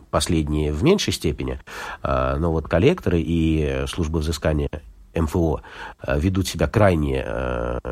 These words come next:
некорректно и, более того, незаконно. Люди просто не знают, как с этим быть, как себя в этой ситуации вести и что нужно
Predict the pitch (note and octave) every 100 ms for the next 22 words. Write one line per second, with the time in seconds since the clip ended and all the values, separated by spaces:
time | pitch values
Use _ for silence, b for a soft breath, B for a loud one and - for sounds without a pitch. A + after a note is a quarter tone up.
0 | A1+ A1+ A#1 A#1 - - _ - _ -
1 | G#2 G2 E2 E2+ - A3+ - _ _ _
2 | _ _ - G#2+ D3+ D3+ F#2+ B2+ G#2+ F#2+
3 | F2 D2+ - C#2 C3+ G#3 B B F#3+ F#3
4 | F3+ - A#2 G#2+ D#3+ - A#2+ - - -
5 | G#2 G2 F2+ F3 F#3 - - A2+ - F2+
6 | F#2+ C3+ A2 E2+ G#2+ F#2 - G2 A2 -
7 | G#2 F2+ - - F#3 G#2+ - C#3 D3 B2+
8 | F#2+ A#2+ G#2